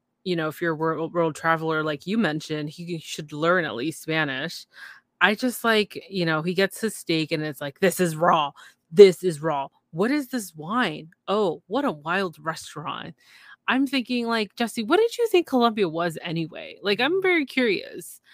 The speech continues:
because, you know, I've seen enough telenovelas to know the good, the good side and the bad side of Colombia. But damn, like, this man is so disrespectful because if she was in Amsterdam, well, again,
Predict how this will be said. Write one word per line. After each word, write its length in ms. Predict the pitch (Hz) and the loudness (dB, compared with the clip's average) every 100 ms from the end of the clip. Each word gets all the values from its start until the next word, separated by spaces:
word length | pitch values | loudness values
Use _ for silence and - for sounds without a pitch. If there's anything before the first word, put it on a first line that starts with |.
| - _ | -20 _
because, 500 | 233 247 240 233 208 | 2 8 8 8 2
you 80 | 233 | 0
know, 220 | 220 214 | 2 4
I've 240 | 175 302 - | 4 4 2
seen 180 | 277 | 0
enough 320 | 240 196 190 - | 0 2 0 0
telenovelas 800 | 190 175 170 160 170 165 175 | -2 0 -2 0 0 0 -2
to 80 | 165 | -4
know 100 | 165 | -4
the 80 | 156 | -4
good, 420 | 151 180 202 196 - | -2 0 0 -2 -8
the 140 | 165 | -8
good 260 | 156 175 180 | -6 -6 -6
side 360 | - 196 190 170 | 0 2 4 0
and 100 | 139 | -4
the 80 | |
bad 320 | 139 165 165 - | 0 2 2 0
side 320 | 160 156 151 | 0 0 -2
of 140 | 151 | -10
Colombia. 540 | - 156 156 156 - - _ | -6 -4 -4 -8 -14 -14 _
But 220 | 170 170 151 | 2 2 -6
damn, 520 | 175 190 214 180 - - | -4 -2 -2 -4 -8 -6
like, 180 | 190 - | -6 -4
this 320 | 285 - - - | -6 -6 -12 -4
man 300 | 202 202 208 | -2 0 -2
is 140 | 175 | -6
so 300 | - 196 196 | -6 -2 -2
disrespectful 680 | 208 - 180 - 175 - 160 | -2 -8 -10 -4 -4 -4 -6
because 360 | 165 - 165 - - - - - | -6 -4 -4 -6 -18 -20 -12 -6
if 100 | 170 | -6
she 260 | - 269 | -2 -2
was 200 | 294 269 | 0 0
in 100 | 208 | 2
Amsterdam, 600 | 175 170 - 170 170 170 180 | 2 2 -2 -4 -2 -4 -2
well, 200 | 170 165 | 0 0
again, 480 | 170 147 156 156 | -2 0 -2 -2